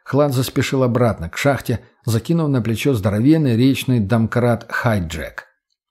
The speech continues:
«У тебя со слухом или с головой трудно?» спросил Петровский. «Ты правда думаешь домкратом привод ворот пересилить?» Хлад ничего не ответил. Вместо этого он молча завёл домкрат в зазор, уперев его в край закрытой створки под небольшим углом,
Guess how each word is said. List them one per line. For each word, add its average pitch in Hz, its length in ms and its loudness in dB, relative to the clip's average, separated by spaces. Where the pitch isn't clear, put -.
«У 196 100 0
тебя 170 280 2
со 160 160 -2
слухом 143 480 0
или 151 100 4
с 143 120 -2
головой 151 480 2
трудно?» 104 600 0
спросил - 420 -4
Петровский. 92 640 -4
«Ты 185 100 6
правда 185 340 4
думаешь 170 340 2
домкратом 151 560 0
привод 147 380 2
ворот 143 380 0
пересилить?» 117 640 -2
Хлад 139 460 0
ничего 135 400 2
не 120 100 2
ответил. 101 460 -4
Вместо 120 280 2
этого 160 340 2
он 127 180 4
молча 143 360 2
завёл 123 360 2
домкрат 120 580 0
в 107 40 -2
зазор, 110 560 2
уперев 127 500 2
его 117 240 0
в - 100 -10
край 131 260 0
закрытой 120 480 -2
створки - 440 0
под 120 260 -2
небольшим 139 500 2
углом, 110 360 0